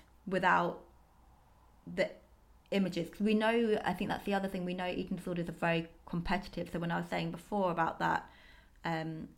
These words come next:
people will use the before image as a goalpost, I think that's where some of that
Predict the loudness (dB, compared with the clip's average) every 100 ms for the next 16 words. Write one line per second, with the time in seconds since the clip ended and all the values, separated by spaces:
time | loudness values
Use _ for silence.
0 | -20 -8 -2 0 2 2 2 2 0 -2
1 | -6 -6 -4 -2 0 -2 -6 -8 -8 -14
2 | -20 _ 0 2 2 0 -2 -2 -2 -4
3 | -4 0 0 0 0 -2 0 -4 -2 2
4 | 2